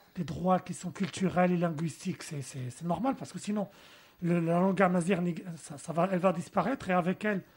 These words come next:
tout le patrimoine culturel. Est-ce que vous voyez pas que c'est,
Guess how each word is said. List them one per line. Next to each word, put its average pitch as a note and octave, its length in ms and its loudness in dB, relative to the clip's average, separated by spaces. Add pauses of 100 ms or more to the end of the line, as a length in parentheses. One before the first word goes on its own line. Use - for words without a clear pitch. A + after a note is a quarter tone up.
(220)
tout B3 120 -4
le G#3 100 2
patrimoine F#3 460 0
culturel. F#3 500 0 (500)
Est-ce F#3+ 140 -12
que E4 80 0
vous D#4+ 60 -2
voyez F#3+ 200 0
pas D4 180 -6
que G#3+ 140 -8
c'est, F#3 300 -4